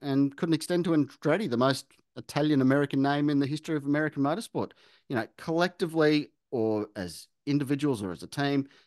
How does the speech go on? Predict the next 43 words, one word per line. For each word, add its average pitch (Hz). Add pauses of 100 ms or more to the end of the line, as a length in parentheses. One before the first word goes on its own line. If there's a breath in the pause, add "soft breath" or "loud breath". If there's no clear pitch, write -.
they've 101
won 98
an 92
F 113
one 127
championship, 139
twelve 107
F 98
one 95
races, 135
eighteen 101
poles, 147
twenty 104
podiums, 143 (360 soft breath)
six -
Indy 107
five 101
hundreds, 123
a 101
Daytona 98
five 107
hundred, 127 (280 soft breath)
nine 196
IndyCar 127
titles, 107
four 180
Indy 101
Lights 85
titles, 101 (380 soft breath)
two 220
Daytona 110
twenty-fours, 123 (360 soft breath)
three 190
Sebring 87
twelve 107
hours, 107
one 160
Pikes -
Peak, -
three 175
nascar 107
races, 110 (380 soft breath)
one 143